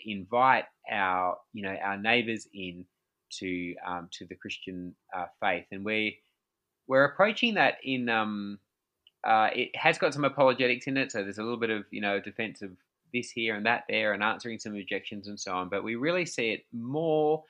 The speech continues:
as an invitation to say Christianity is a worldview, it's a, it's a complete account of all of reality, a-, and we think the best way to commend that to our non-Christian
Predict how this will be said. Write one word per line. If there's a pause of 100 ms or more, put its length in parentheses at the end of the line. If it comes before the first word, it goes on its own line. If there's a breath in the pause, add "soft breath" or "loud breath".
(400 soft breath)
as
an
invitation
to
say
Christianity (480 soft breath)
is
a
worldview,
it's
a, (240)
it's
a
complete
account
of
all
of
reality, (480)
a-,
and
we
think
the
best
way
to (160)
commend
that
to
our
non-Christian